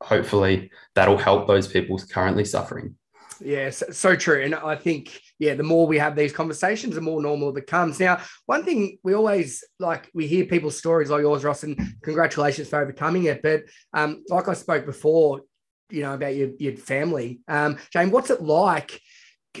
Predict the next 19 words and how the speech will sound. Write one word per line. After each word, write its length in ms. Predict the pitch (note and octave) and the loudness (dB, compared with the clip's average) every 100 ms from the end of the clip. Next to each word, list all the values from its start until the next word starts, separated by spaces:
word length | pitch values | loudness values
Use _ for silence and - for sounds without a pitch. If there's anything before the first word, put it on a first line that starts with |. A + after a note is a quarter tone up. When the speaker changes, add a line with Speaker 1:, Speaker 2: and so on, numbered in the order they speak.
| - | 2
Speaker 2:
like, 280 | F#3+ - - | 2 2 0
wi-, 240 | F3 G#3+ F#3 | 0 0 0
when 180 | E3+ | -2
you've 160 | F3 D3 | 0 -2
got 200 | E3+ A3+ | -2 -2
somebody, 340 | D4 D#4+ C#4+ E3 | -4 -2 -2 -2
you 80 | |
know, 220 | D#3+ D#3 D3+ | 2 2 4
that's 360 | D3 - - - | 2 -2 -10 -4
battling 480 | E3 F3+ D#3 D3 B2+ | -2 -2 -2 -4 -6
depression, 560 | C#3+ - D3 - C3 - | -6 -2 0 0 -2 -2
anxiety, 720 | C#3+ C#3+ B2+ D3+ D3 C#3+ C#3 | -4 -4 -4 0 2 0 -2
has 240 | C3+ D3+ | -4 -6
panic 340 | - E3+ E3 D#3 | -4 -2 -2 -2
attacks? 420 | - D#3+ C3 - | -2 -2 -2 0
Like, 240 | F3 E3+ - - - _ | 0 0 -4 -20 -20 _
um, 380 | F3+ F3 F3 F3 _ - | -2 0 -2 -6 _ -4
that, 200 | F#3 | -4
do 60 | F#3+ | -4